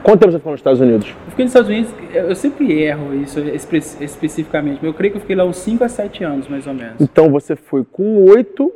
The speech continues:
Speaker 1: no elementary school
Speaker 2: Isso.
Speaker 1: e fez um pouquinho de high school, então?
Speaker 2: É, eu tava indo pro high
Speaker 1: Middle
Speaker 2: school
Speaker 1: school.
Speaker 2: quando eu vim pra cá, pro Brasil.
Speaker 1: E, e o teu inglês você aprendeu na marra lá, então?
Speaker 2: Foi. Tipo, quando eu cheguei lá, eu, eu, minha mãe me colocou numa escola bilíngue.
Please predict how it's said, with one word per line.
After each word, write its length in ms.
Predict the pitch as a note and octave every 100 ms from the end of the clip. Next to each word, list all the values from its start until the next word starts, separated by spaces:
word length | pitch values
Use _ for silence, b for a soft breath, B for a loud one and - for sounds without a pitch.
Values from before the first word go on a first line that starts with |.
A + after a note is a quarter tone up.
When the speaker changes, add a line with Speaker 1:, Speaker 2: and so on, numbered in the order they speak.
| -
Speaker 1:
no 340 | C#3 C#3+ C3+
elementary 560 | C3+ C#3 C#3+ F3 - G3+
school 420 | - - G3+ A3+
Speaker 2:
Isso. 380 | C#3+ C3+ _ _ -
Speaker 1:
e 160 | F3+ -
fez 160 | G3 G3+
um 80 | A3
pouquinho 380 | G#3 - B3+
de 80 | A#3
high 200 | A3 A3
school, 240 | - G3 E3+
então? 260 | D#3+ F3+
Speaker 2:
É, 140 | F3 E3+
eu 80 | E3+
tava 200 | F#3+ G#3+
indo 160 | D4+ D4+
pro 120 | B3+
high 100 | F#3+
Speaker 1:
Middle 200 | F3+ F#3
Speaker 2:
school 120 | G#3+
Speaker 1:
school. 180 | E3 C#3+
Speaker 2:
quando 80 | E3+
eu 40 |
vim 100 | E3+
pra 200 | E3+ E3
cá, 280 | D#3 B2+ A#2 - - -
pro 80 | C#3
Brasil. 760 | D3 C#3 C3+ B2+ B2 D#3+ F3+ D#3+ -
Speaker 1:
E, 60 | F3+
e 40 |
o 40 | F3+
teu 200 | G#3+ A3
inglês 500 | G3+ F#3 G3+ B3 G3+
você 420 | G#3 G3+ - A3
aprendeu 320 | A#3 A3+ G#3 A3
na 120 | B3+
marra 300 | A3 G3+ F3+
lá, 200 | B2 A#2+
então? 220 | A2+ G#2+
Speaker 2:
Foi. 440 | - E3 D#3 C3+ C#3+
Tipo, 160 | -
quando 160 | - A#3+
eu 80 | B3
cheguei 300 | A3 G3 E3
lá, 360 | F3+ G3+ D3 D3+
eu, 220 | D3+ D3
eu, 200 | D3+ D3+
minha 180 | D#3 D#3+
mãe 160 | E3 F3+
me 100 | F#3
colocou 340 | F#3 F3 F3
numa 120 | F#3
escola 240 | F3 F3+ F3+
bilíngue. 520 | A3+ G#3 E3+ C3+